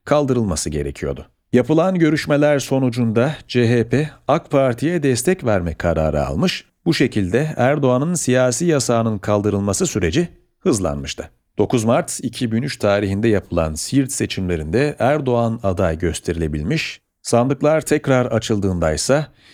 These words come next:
Siirt bölgesinden çıkacak üç vekilin hepsi ak Parti tarafından kazanılmıştı.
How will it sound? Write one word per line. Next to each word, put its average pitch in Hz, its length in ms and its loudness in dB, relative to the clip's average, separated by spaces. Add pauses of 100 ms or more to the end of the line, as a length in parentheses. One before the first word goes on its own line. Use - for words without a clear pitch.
Siirt 190 400 0
bölgesinden 147 600 2
çıkacak 123 600 0
üç 170 220 -2
vekilin 95 440 -2
hepsi 131 520 0 (320)
ak - 260 0
Parti 85 280 -2
tarafından 127 720 0 (200)
kazanılmıştı. 76 760 -2